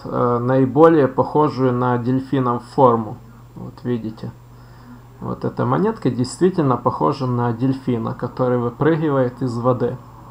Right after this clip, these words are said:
Эти монетки тоже весьма интересные. Обойдутся они вам в зависимости от сохранности,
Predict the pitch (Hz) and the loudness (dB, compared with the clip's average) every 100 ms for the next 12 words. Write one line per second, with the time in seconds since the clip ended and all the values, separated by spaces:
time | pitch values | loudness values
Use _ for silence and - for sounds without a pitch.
0 | - - - - - - - - - - | -20 -20 -20 -20 -20 -20 -20 -20 -20 -20
1 | - - - - - - 185 202 190 196 | -20 -20 -20 -18 -14 -8 -2 2 2 4
2 | 196 196 196 170 131 127 120 - 135 135 | 2 0 0 2 2 0 -4 -2 0 2
3 | 135 160 190 220 - 170 151 135 127 117 | 2 2 2 0 -2 -2 0 0 0 0
4 | 151 160 151 - - 123 120 120 120 120 | 0 2 0 0 -2 0 0 2 4 2
5 | 113 113 139 135 131 123 123 123 - 131 | -2 0 2 2 0 -2 -2 -4 -2 0
6 | 123 - 135 - 185 208 185 - - 151 | 0 0 -4 2 2 4 0 -2 0 0